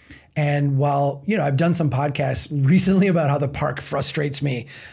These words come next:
uh, and there's some design things that drive me nuts, the reality is, is it's a beautiful place. It's a beautiful park, and it's nice to be there, see the people there, interact with my neighbors. And of course, I, I live in Minnesota, and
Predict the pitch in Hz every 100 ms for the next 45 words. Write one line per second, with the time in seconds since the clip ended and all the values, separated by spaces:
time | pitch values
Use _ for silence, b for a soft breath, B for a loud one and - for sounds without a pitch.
0 | B 151 135 131 120 151 - 139 139 135
1 | 131 143 147 139 131 127 - 123 123 123
2 | 120 120 - B B 165 165 190 208 156
3 | 151 143 135 131 123 120 143 143 135 127
4 | - 135 120 127 123 113 127 127 120 131
5 | - 156 117 120 113 117 127 127 127 139
6 | - 127 123 143 135 120 117 117 B B
7 | B - 165 147 147 135 127 123 120 135
8 | 135 127 120 127 117 120 113 135 127 113
9 | 113 - B B B B B 175 170 208
10 | 185 - - - 160 175 208 175 156 143
11 | - - - - - b b b b b
12 | b 156 147 143 143 139